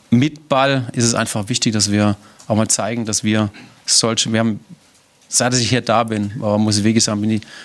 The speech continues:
immer mal wieder, äh, absolut fasziniert, was für eine Qualität in dem Kader auch ist. Und wir müssen es halt wirklich auch mal auf dem Platz zeigen. Jeder Einzelne und nicht nur, äh, Manuel Neuer oder Levi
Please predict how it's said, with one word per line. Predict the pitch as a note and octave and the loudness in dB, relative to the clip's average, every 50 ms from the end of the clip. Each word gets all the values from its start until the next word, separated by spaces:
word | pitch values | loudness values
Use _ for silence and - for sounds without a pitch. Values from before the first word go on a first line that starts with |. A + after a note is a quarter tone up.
| - - | -12 -6
immer | - B2 B2+ B2+ | -2 -2 0 2
mal | A#2+ A#2 A2+ G#2+ | 2 2 2 2
wieder, | A#2 A#2+ A#2 A#2 A2+ A2+ A2 A2 - - - - - - | 2 2 2 2 2 0 0 -2 -8 -20 -20 -20 -14 -2
äh, | - | 0
absolut | A2 A2+ A2 - - - A2+ - | 0 0 2 0 -2 -2 -4 -6
fasziniert, | - A#2+ A2+ - - A2 A2 A2+ A2+ - | -4 -4 -2 -2 0 0 2 0 0 0
was | - A2 - | -2 -4 -2
für | - | -2
eine | G#2+ G#2 | -2 -2
Qualität | - A2 G#2 G#2 G2+ - - A2 G2+ - - - _ _ _ _ _ | -2 -2 -2 -2 -4 -2 -2 -4 -4 -4 -10 -20 _ _ _ _ _
in | - A2+ | -4 -2
dem | G#2 G#2+ G#2 | 0 0 -2
Kader | - - - G#2+ G#2 - G#2+ | -2 -2 -4 -4 -4 -4 -6
auch | G#2+ G#2 | -6 -6
ist. | - A2 G#2 - - - _ - - - - - - - _ | -4 -2 -2 -2 -2 -4 _ -20 -20 -20 -20 -20 -20 -10 _
Und | - G#2 | 0 2
wir | G#2+ | 4
müssen | G#2 A2+ A2+ - C3 | 4 4 4 2 2
es | A#2 - - - | 2 0 0 0
halt | A2+ A2 A2 A#2 - - - | -2 -4 -4 -10 -14 -4 -2
wirklich | A#2 A2 A2 G#2+ - | -2 0 0 -2 -2
auch | - G#2+ | 0 2
mal | G#2 G#2+ G#2 G#2 G#2 G2+ - - - - - - | 2 2 2 2 -2 -4 -10 -20 -20 -20 -14 -10
auf | - G#2+ | -8 -4
dem | G#2 G#2+ | -4 -4
Platz | - - G2+ - - - - | -2 -2 -2 0 0 -2 0
zeigen. | - - G2 G2 G2+ G2+ G2 F2+ | 0 -2 -2 -4 -6 -8 -8 -4
Jeder | A2 A#2 A#2+ A2+ A#2+ G2+ | -2 -2 0 0 0 0
Einzelne | G#2 A2+ C3 C3 - C#3+ C3 C3 C3 C3 C3 - - - - - - | 0 0 2 0 2 2 2 2 2 2 0 -6 -18 -20 -20 -14 -2
und | - A#2+ A#2 | 2 4 4
nicht | A#2+ A#2+ - - | 4 4 2 2
nur, | C3 A#2+ A#2 A#2+ A2+ A2 - - - - - - - - - - - | 2 4 4 2 2 0 -6 -18 -20 -20 -14 -12 -12 -12 -14 -8 -2
äh, | C3+ A#2+ A2+ A2+ A2+ A2 G#2+ G2+ - - - - - | 2 2 4 4 4 4 2 0 -4 -12 -20 -2 0
Manuel | A#2 A2+ A#2+ A#2+ A#2 A2+ | 0 2 2 2 2 2
Neuer | A2+ A2+ A#2 B2 B2+ B2+ C3 C3 A#2+ - - - | 2 4 4 2 2 2 0 0 -2 -8 -10 -4
oder | A#2+ A2+ A2 A2+ A2 | -4 -2 0 0 0
Levi | G#2+ A#2 A#2+ B2+ B2+ B2+ B2+ B2+ B2 | 2 2 2 2 2 2 2 2 0